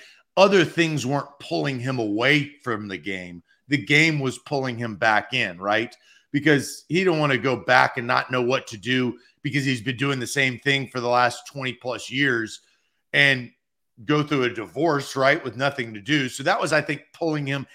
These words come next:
and I think is continuing to pull him back in. I think his love for the game, obviously there's value there. I think for Aaron Rodgers, though, I think impactful that you have to bring up is sometimes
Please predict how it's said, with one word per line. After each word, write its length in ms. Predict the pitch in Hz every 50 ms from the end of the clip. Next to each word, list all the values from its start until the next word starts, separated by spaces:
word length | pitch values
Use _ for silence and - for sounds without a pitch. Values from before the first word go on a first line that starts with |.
| _
and 80 | - 233
I 60 | 233
think 200 | 202 233 226 -
is 160 | 214 185 143 147 147 -
continuing 720 | - 151 143 143 - 185 190 185 175 151 139 131 117 107 - _ - - _ _ -
to 100 | - 165
pull 380 | 170 - - 170 160 147 127
him 240 | 139 143 135 117 107
back 320 | 127 120 110 104 - -
in. 180 | 113 104 92 95
I 80 | 110 107
think 160 | - 156 151
his 160 | 143 123 101
love 240 | 139 151 147 - -
for 60 | 147
the 100 | 131 123
game, 400 | 104 127 131 131 131 127 120 113 - _ _ _ _
obviously 560 | 151 151 147 147 147 135 - - 139 135 131
there's 220 | 120 123 120 110
value 420 | 87 87 127 120 117 120 117 113 110
there. 320 | 101 110 107 107 104 - _ _ _ _ _
I 80 | 151 170
think 180 | 220 226 -
for 220 | - 175 151 123 139
Aaron 260 | 160 160 156 143 131
Rodgers, 540 | 131 139 147 165 156 127 131 123 120 - _
though, 380 | 127 123 117 117 113 101 - _ _ _ _ _ _ _ _ _ _ _ _ _ _ _ _ _ _ _ _ _
I 100 | - 214
think 300 | 220 330 359 330 - -
impactful 640 | - 254 247 196 147 202 202 214 214 208 - 208 190
that 120 | 180 190
you 100 | 180 175
have 180 | 175 196 196 -
to 60 | 170
bring 260 | 135 139 165 170 151 156
up 220 | 185 214 - -
is 240 | 170 156 143 - - _ _ _
sometimes 800 | _ - - - 247 285 294 - 277 254 262 240 220 196 143 -